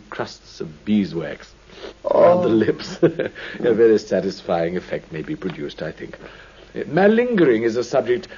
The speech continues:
Speaker 1: I've often thought of for a monograph.
Speaker 2: Yeah. And a little occasional talk about half crowns or oysters, for instance, and behold, a case of tragic delirium.
Speaker 1: Exactly.
Speaker 2: Yes, but why, why, why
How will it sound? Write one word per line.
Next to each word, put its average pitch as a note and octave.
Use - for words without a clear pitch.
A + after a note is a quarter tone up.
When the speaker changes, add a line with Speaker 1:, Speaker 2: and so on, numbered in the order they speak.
Speaker 1:
I've A2+
often G3
thought C#3+
of G2+
for G#2+
a G#2+
monograph. D#2
Speaker 2:
Yeah. F2+
And F#2+
a G#2
little C3
occasional B2+
talk C3
about A#2+
half B2+
crowns B2
or A#2
oysters, A2
for A#2
instance, A#2+
and A2
behold, C3+
a F#2+
case -
of E2
tragic B2
delirium. E2+
Speaker 1:
Exactly. -
Speaker 2:
Yes, G3+
but G3+
why, G3
why, D3
why G#3